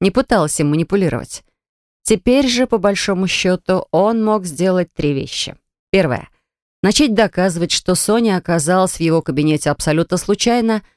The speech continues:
а блузку сняла, потому что ей жарко стало. Нагло трясла перед ним своим добром,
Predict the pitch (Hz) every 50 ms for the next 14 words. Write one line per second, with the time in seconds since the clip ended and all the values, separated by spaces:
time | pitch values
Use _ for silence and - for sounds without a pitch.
0 | _ _ _ _ _ 202 220 214 247 277 285 - - - 202 - - 196 180 175
1 | 170 160 151 - 175 - 196 202 214 233 - - - 156 147 139 - 160 160 -
2 | - - - - - 156 151 147 147 151 - _ _ _ _ _ _ _ _ _
3 | - 185 196 196 190 165 175 185 180 - 185 185 - - 190 185 175 - 185 175
4 | 147 151 180 170 - - 160 165 165 156 160 139 156 151 139 127 160 170 196 220
5 | 226 220